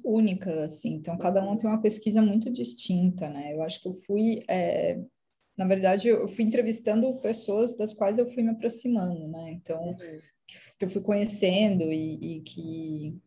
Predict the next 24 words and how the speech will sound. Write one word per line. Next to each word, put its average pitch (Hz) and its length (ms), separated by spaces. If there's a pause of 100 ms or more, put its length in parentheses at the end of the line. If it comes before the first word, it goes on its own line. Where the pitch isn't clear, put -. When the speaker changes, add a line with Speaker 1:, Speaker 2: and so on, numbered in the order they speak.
(100)
Speaker 1:
enfim, 175 380
ou 185 160
que 185 100
eu 139 360
vejo 190 340
no 175 60
Instagram 180 720
e 160 120
reposto, 175 600
e 170 40
daí 156 220
a 156 60
pessoa, 160 540
eu 151 280
abro 160 240
uma 311 140
conversa 156 400
e - 20
começo 156 320
a - 40
falar 156 200
com 151 80
a - 40
pessoa, 180 580